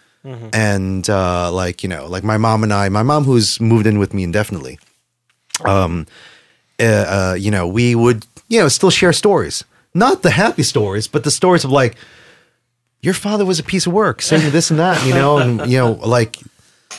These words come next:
Speaker 2: and, uh, because, you know, look, my dad was a complicated person, and, you know, and he was a good provider, but, uh, but a very complicated person, and I had a very complicated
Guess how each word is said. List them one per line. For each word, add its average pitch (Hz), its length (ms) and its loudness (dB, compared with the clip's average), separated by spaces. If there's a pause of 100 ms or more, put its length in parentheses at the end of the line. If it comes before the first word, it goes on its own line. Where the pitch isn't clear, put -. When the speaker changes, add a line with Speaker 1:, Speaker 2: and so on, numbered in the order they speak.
(440)
Speaker 2:
and, 123 400 2
uh, 117 160 4
because, 120 240 -2
you 135 160 -2
know, 87 140 -4
look, 92 240 -10
my 147 160 2
dad 143 220 4
was 127 120 2
a 110 40 -4
complicated 110 520 -2
person, 101 560 -4
and, 90 460 -8
you 95 100 -8
know, 85 220 -10
and 87 240 -12
he 117 80 -4
was 123 120 -2
a 117 40 -4
good 156 160 0
provider, 139 420 4
but, 107 200 0
uh, 95 160 -8 (180)
but 104 120 -4
a 107 40 -4
very 104 580 0 (600)
complicated 104 440 -4
person, 101 320 0
and 90 120 -4
I 85 80 -4
had 90 160 -6
a 90 40 -4
very 87 440 0
complicated 85 500 -8